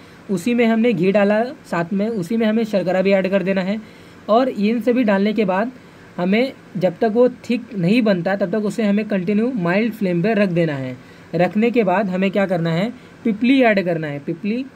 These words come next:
जब तक वो थिक नहीं बनता तब तक वो एक, अ, पूरा जितना हमने स्वरस जितना लिया है वो स्वरस अगर नहीं बन जाता, यानी कि स्वरस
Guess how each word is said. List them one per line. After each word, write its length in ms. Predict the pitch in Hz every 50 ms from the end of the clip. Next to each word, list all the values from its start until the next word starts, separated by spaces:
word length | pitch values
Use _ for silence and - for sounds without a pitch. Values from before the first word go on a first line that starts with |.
| - - - - -
जब 180 | 165 165 165 165 -
तक 120 | - 208 202
वो 180 | 220 220 233 240
थिक 300 | 240 - - 214 208 214
नहीं 200 | 190 196 220 233
बनता 300 | 208 208 202 196 214 220
तब 140 | 208 180 147
तक 160 | - 202 185
वो 220 | 196 202 214 220 220 - - - - - - - - -
एक, 140 | 180 190 170
अ, 240 | - - - - 202 165 160 160 156 156 151 151 147 143 139 - - - - - - - - -
पूरा 240 | - 180 185 196 196
जितना 360 | 185 185 170 190 190 196 196
हमने 400 | 180 175 170 170 180 190 190 190 180 - - - - - - - - - - - - - - - - - - - - - - - - - - - - - - - - - -
स्वरस 280 | - 185 180 196 208 190
जितना 300 | 175 185 170 185 196 208
लिया 400 | 190 185 175 175 180 196 208 190
है 240 | 170 175 190 220 -
वो 180 | 190 160 175 185
स्वरस 340 | 175 190 185 180 196 196 202
अगर 260 | 185 170 196 196 208 - - - - - - -
नहीं 200 | 165 170 196 220
बन 160 | 196 208 196
जाता, 200 | 180 180 170 185
यानी 320 | 202 233 220 175 170 170 170
कि 100 | 190 175
स्वरस 460 | 170 - 170 170 180 190 175 -